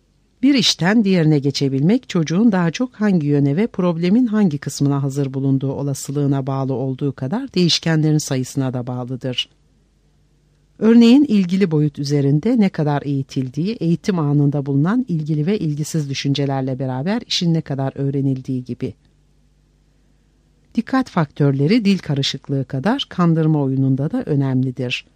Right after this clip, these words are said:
Düşüncenin gelişimi, motor eylemlerini genelleştirmesi, kısaltılması, benimsemesi ve eylemlerin uygunsuzluğunun beyin tarafından analiz edilmesinden sonra doğan sinyallere karşı oluşan cevapların yönlendirilmesine bağlıdır.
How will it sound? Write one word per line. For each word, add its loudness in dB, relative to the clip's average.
Düşüncenin 6
gelişimi, 2
motor 4
eylemlerini 2
genelleştirmesi, 0
kısaltılması, -2
benimsemesi -2
ve 0
eylemlerin 0
uygunsuzluğunun 0
beyin 0
tarafından -4
analiz -2
edilmesinden -4
sonra -4
doğan -6
sinyallere -4
karşı -8
oluşan -2
cevapların -4
yönlendirilmesine -2
bağlıdır. -10